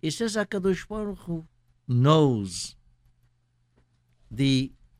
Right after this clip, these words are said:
uh, the heart and the mind of every single person. Like we say, "Keshem shepatzu fehen enan shavot," just like the faces of people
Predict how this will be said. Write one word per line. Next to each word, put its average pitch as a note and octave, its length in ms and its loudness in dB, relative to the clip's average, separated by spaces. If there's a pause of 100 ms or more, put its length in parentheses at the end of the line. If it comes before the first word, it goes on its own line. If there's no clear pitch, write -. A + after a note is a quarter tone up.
(800)
uh, G2 200 -8
the A#2+ 120 -2
heart A#2+ 600 -2 (500)
and C#3+ 160 0
the E3 60 6
mind D3+ 560 4 (600)
of B2+ 120 0
every E3 240 0
single C#3+ 320 -4
person. A#2+ 480 -8 (1200)
Like A#2 240 0 (500)
we A2+ 140 -4
say, D#3 460 2 (260)
"Keshem F3 720 0 (560)
shepatzu D3 760 0
fehen C#3+ 400 0
enan C3 340 0
shavot," D3+ 440 -4 (840)
just F3+ 320 4
like D#3 160 4
the C3 100 0
faces D3+ 560 -2
of G#2+ 160 -4
people B2 380 -4